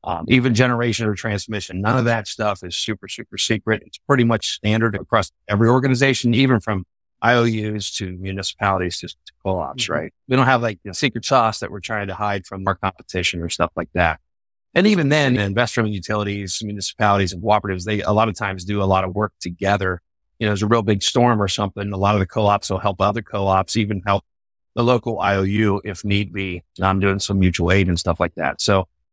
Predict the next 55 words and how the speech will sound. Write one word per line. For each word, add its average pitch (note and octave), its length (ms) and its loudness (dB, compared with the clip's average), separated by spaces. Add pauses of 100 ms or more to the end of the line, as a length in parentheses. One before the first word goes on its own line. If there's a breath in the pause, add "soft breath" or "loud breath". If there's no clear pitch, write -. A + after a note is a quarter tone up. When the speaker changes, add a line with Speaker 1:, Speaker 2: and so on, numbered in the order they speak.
(180)
Speaker 1:
confidentiality F3 640 4
is D3 80 0
not D#3+ 180 0
really E3 220 0
important. D3+ 640 -6
It D#3 100 4
is. D3+ 360 4
It's C3 100 -2
always C#3 240 4
important. A2 420 -8
It's G#2+ 120 -10
just A2 140 -10
not G2 120 -6
the G2+ 60 -6
highest F#2 380 -4
level F2 240 -8
of F2+ 80 -10
importance. F2+ 580 -8 (420)
The A2+ 60 2
next C3+ 260 2
one C3+ 120 2
I B2 100 2
think A#2+ 220 -8
that's, - 480 -8
you C#3 120 -6
know, A#2+ 120 2
somewhat D#3 400 2
important D3 340 2
is C3 60 0
the D3+ 100 0
integrity C3+ 480 2
of G#2+ 100 0
data G#2+ 280 2
and A2+ 140 4
systems. A2+ 460 -4 (140)
I - 40 -2
think B2 140 4
that's C3 180 2
just A#2 200 -4
baseline G2+ 640 0
for G2 200 -2
pretty G#2 240 -8
much G2+ 380 -8
everybody. F#2+ 500 0
But G#2+ 180 -2 (340)
really G3 220 4
what's C#3 200 0
important A#2+ 380 -4
to F#2+ 40 -2
us G2 240 -2
is F2+ 120 -12
the F2+ 80 -8
availability, E2 720 -6
right? D#2 340 -2
Like, F2+ 200 -4